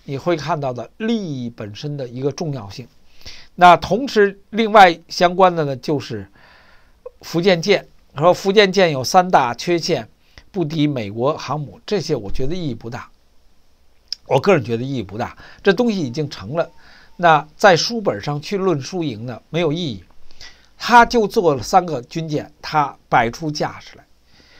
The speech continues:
那摆出架势来，这对国际社会就是威胁。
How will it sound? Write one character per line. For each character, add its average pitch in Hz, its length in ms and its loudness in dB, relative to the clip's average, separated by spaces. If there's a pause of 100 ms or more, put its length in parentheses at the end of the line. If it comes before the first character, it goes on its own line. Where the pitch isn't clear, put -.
(260)
那 160 420 6 (300)
摆 165 160 8
出 208 200 0
架 214 280 6
势 139 160 -6
来， 127 180 -4 (360)
这 202 160 4
对 175 180 2
国 156 160 -2
际 170 100 -2
社 151 200 -6
会 135 100 -6
就 131 180 -6
是 110 140 -10
威 143 180 -4
胁。 - 280 -16